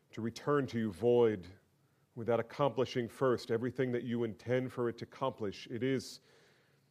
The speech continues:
a living and active, and it is sharper than any two-edged sword and able to defy,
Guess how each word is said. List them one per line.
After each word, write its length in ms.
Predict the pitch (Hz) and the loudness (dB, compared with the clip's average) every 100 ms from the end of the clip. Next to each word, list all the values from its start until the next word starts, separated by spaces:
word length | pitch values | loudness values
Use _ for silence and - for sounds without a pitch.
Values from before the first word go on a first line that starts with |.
| _ - | _ -8
a 80 | 117 | -6
living 640 | 117 117 151 147 139 113 117 - _ _ _ - | -2 2 4 4 2 0 -8 -18 _ _ _ -14
and 100 | 113 - | -8 2
active, 560 | 135 143 135 117 92 - - - _ _ _ _ _ _ _ _ _ _ _ _ 143 | 2 2 2 2 0 -16 -20 -20 _ _ _ _ _ _ _ _ _ _ _ _ -14
and 120 | 120 117 | -2 2
it 100 | 135 | 2
is 320 | - - - _ _ _ _ _ _ _ _ _ | 0 -4 -12 _ _ _ _ _ _ _ _ _
sharper 560 | - - 160 151 147 135 | -10 2 8 8 8 4
than 160 | 120 127 | 4 2
any 200 | 127 123 | 2 0
two-edged 460 | - 143 135 127 | 0 2 2 0
sword 440 | - - 147 131 117 | -4 0 4 4 4
and 100 | 120 | 2
able 240 | 131 127 | 2 2
to 100 | 127 | 0
defy, 540 | 120 - 131 127 127 | -2 0 2 4 2